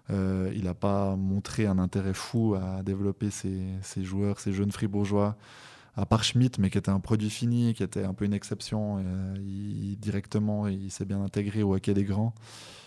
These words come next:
Mais, euh, il faut aussi se poser cette question-là. Si on veut miser sur ces jeunes et les développer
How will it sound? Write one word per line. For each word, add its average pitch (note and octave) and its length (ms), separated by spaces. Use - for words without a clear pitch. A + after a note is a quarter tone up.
Mais, G2 140
euh, F#2 440
il F#2+ 160
faut - 180
aussi - 140
se G2+ 60
poser G2+ 160
cette G2 160
question-là. A2 480
Si - 180
on G2 160
veut G#2 520
miser A#2+ 460
sur A#2 180
ces G#2 160
jeunes A#2+ 440
et G#2+ 140
les G#2 100
développer G#2+ 760